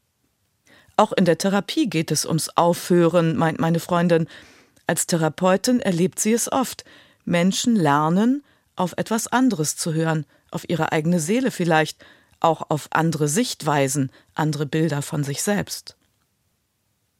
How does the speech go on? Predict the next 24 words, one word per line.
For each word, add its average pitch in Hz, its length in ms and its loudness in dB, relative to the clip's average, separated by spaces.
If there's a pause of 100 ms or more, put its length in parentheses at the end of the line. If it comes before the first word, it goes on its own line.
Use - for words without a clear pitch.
(140)
Aufhören 175 400 2
ist - 180 -4
nicht - 220 -4
einfach. 180 520 0 (400)
Wir 170 260 0
wohnen 165 380 4
in - 140 -2
unseren 147 460 -2
Gewohnheiten. 160 800 -2 (500)
Etwas 180 380 0
zu - 120 -2
verändern 185 720 2
verunsichert 175 960 0 (240)
und 190 160 -4
macht 208 300 -2
Angst. 180 420 -2 (720)
Das 214 160 -2
ist, - 220 -2
als 170 180 0
würden 214 200 4
wir 180 120 2
eine 160 240 0
Autobahn 196 540 2
verlassen 165 640 2